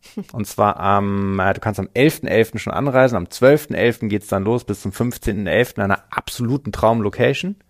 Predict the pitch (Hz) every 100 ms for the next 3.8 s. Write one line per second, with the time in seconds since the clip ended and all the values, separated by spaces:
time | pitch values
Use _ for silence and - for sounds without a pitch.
0 | _ _ _ _ _ 104 107 104 101 113
1 | 151 131 127 - 101 95 - 131 - 104
2 | 101 - - 160 151 131 123 123 117 113
3 | 87 117 113 - 117 110 -